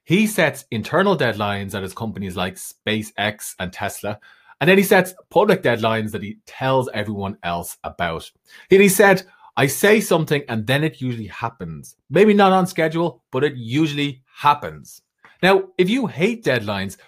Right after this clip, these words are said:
don't worry, I've got some tips that can help you. This one trick sure helped me when I was struggling to finish a number of articles on time for an editor.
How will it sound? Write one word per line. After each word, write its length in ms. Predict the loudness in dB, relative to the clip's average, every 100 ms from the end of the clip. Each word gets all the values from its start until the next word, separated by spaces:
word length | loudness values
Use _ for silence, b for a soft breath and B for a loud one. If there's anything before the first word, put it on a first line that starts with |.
| b
don't 180 | 2 4
worry, 260 | 4 4
I've 100 | 2
got 140 | 0 0
some 120 | -4
tips 260 | -4 -6 -6
that 120 | -10
can 120 | -10
help 280 | -12 -12 _
you. 280 | -10 -10 -12 _ _ _ _ _ _
This 220 | 2 2 4
one 320 | 2 4 2
trick 300 | 0 -2 -2
sure 240 | 0 0
helped 200 | 0 -4
me 180 | -6 -4
when 120 | -4
I 80 | -4
was 100 | -6
struggling 520 | -4 -4 -2 -4 -6
to 320 | -6 -6 -6
finish 320 | -6 -4 -4 -4
a 40 |
number 240 | -6 -4
of 100 | -4
articles 360 | -2 -2 -6 -10
on 160 | -8 -8
time 420 | -6 -4 -4 -6
for 380 | -4 -2 -2 -4
an 120 | -6
editor. 440 | -4 -4 -4 -6